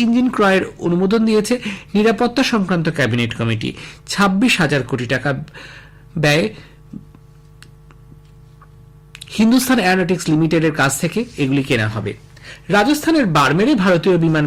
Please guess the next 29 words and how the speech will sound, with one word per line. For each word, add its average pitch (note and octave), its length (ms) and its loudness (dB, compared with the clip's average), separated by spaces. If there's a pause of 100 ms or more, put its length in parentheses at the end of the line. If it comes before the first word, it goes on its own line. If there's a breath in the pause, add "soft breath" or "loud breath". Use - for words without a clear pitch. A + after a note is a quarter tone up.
বাহিনীর F3+ 300 0 (100)
একটি C#3+ 160 -2 (120)
মিগ B3+ 220 2
টোয়েন্টি G#3 400 2
নাইন D#3 200 2 (600 loud breath)
যুদ্ধ G3+ 200 2 (120)
বিমান A3+ 220 2 (100)
গতরাতে D#3 440 2
প্রশিক্ষণের D3+ 560 -2
সময় C3+ 260 -2
ভেঙে C3+ 260 -2
পড়ে। E3+ 160 0 (360 loud breath)
বিমান A#3 300 4
বাহিনীর B3 340 2
তরফে E3+ 360 2
জানানো D#3 320 2
হয়েছে, G#3 260 0 (380 loud breath)
বিমান A#3 320 4
চালক B3+ 220 2 (120)
নিরাপদে G3 440 0
ধ্বংসস্তূপ D3+ 520 -2
থেকে D#3+ 220 -4
বেরিয়ে B2 280 0
এসেছেন। G3 280 -2 (340 loud breath)
প্রাণহানির G3 520 2
কোনো C#3+ 120 0 (100)
খবর G#3 280 2
পাওয়া G#2+ 220 0
যায়নি। G2+ 260 -4